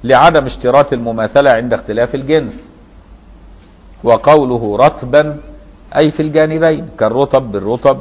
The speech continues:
والعنب بالعنب، واللحم باللحم من جنسه، أو في أحدهما. يعني ما أروحش أنا أبدل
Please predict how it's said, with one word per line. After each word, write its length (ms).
والعنب 500
بالعنب، 440
واللحم 460
باللحم 360
من 220
جنسه، 460
أو 180
في 300
أحدهما. 580
يعني 260
ما 120
أروحش 320
أنا 220
أبدل 680